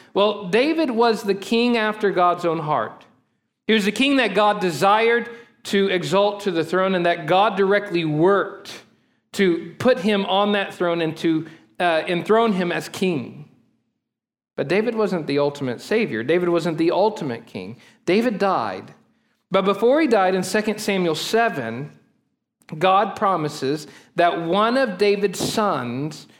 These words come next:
would be raised and exalted to the throne, and he would reign on the throne forever. My friends, the entire book of the Old Testament, from that moment on, from Second Samuel seven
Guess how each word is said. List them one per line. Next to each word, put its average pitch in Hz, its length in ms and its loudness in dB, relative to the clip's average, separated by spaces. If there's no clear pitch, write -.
would 165 160 0
be 180 160 2
raised 208 600 2
and 214 80 2
exalted 170 640 -2
to 170 100 -2
the 160 120 -2
throne, 143 320 -4
and 139 100 -2
he 139 100 -2
would 127 160 -2
reign 151 480 0
on 165 140 -4
the 143 80 -2
throne 131 360 -8
forever. 110 640 -12
My 139 100 -8
friends, 151 380 -4
the 151 140 -2
entire 208 920 -2
book 165 460 -4
of 143 120 -6
the 131 140 -2
Old 127 220 -2
Testament, 107 560 -10
from 135 220 -4
that 156 280 -4
moment 156 260 -4
on, 120 140 -4
from 123 160 -10
Second 175 360 -6
Samuel 151 360 -4
seven 123 380 -6